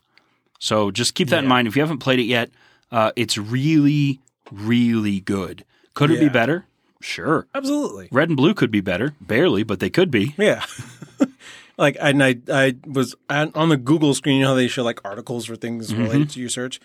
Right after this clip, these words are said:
Speaker 2: First thing that popped up, Nintendo report, N-, Nintendo support has reportedly received no complaints about Pokemon Violet and Scarlet performance, says no patches planned.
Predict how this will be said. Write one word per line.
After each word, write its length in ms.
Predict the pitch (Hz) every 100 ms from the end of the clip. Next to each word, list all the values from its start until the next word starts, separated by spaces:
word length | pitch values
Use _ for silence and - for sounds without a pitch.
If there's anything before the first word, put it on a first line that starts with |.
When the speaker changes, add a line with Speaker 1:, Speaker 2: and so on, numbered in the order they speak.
| _
Speaker 2:
First 260 | _ 160 160
thing 80 | 180
that 80 | 151
popped 240 | 156 151
up, 140 | 160
Nintendo 520 | 135 131 - 190 190 170
report, 440 | 156 - 170 - _
N-, 120 | 151
Nintendo 920 | 131 - 151 165 143 131 180 202 208
support 540 | 190 170 147 196 147 - - -
has 120 | 131
reportedly 600 | 127 123 160 151 143 147 143
received 400 | 127 156 135 131
no 320 | 135 135 175
complaints 460 | 180 170 175 160
about 240 | 143 131 -
Pokemon 400 | 147 147 143 131
Violet 240 | 131 139
and 120 | 135
Scarlet 520 | 127 - 160 123 117 -
performance, 520 | 123 147 131 117 - - -
says 260 | - 160 127
no 200 | 143 143
patches 420 | 143 127 - 123
planned. 540 | - 117 90 85 -